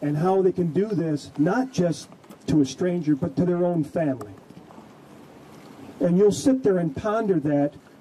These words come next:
and think about it until your head hits the pillow and you fall asleep. And you're never going to understand. I studied criminal justice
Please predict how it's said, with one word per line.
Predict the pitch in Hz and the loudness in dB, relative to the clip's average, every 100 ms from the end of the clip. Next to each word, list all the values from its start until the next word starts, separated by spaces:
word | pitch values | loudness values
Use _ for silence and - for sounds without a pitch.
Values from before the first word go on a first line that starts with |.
| - - - - - - - - - - - | -20 -20 -20 -20 -20 -20 -18 -18 -18 -14 -2
and | 147 147 | 0 0
think | - 214 - | 0 0 0
about | 143 139 143 139 | 0 2 2 2
it | 143 - - | 0 -8 -4
until | 147 147 170 | -2 0 0
your | 165 151 | 0 0
head | 180 160 | 0 0
hits | 151 - | -2 -4
the | 135 | -2
pillow | 151 151 151 | 0 2 2
and | 143 | 2
you | 139 | 0
fall | 165 160 151 | 0 0 0
asleep. | 135 175 170 135 - - - - - - - - - | -4 -2 -2 -2 -6 -16 -20 -20 -20 -20 -20 -12 -2
And | 165 | 0
you're | 165 | 2
never | 156 160 170 208 190 226 | 2 4 4 2 0 -2
going | 165 196 202 185 | 0 2 4 2
to | 190 | 0
understand. | 180 165 165 - 165 156 117 - - - - - - - - - - - - | 0 0 -2 -4 -2 -2 -4 -10 -18 -18 -20 -20 -20 -20 -20 -20 -20 -6 0
I | 151 | 0
studied | - 190 180 160 131 - - - - - - - | 0 0 0 -2 -6 -14 -18 -20 -20 -20 -20 -4
criminal | 175 196 180 | 0 2 2
justice | 131 202 202 - 208 - - | 2 0 0 0 0 -2 -16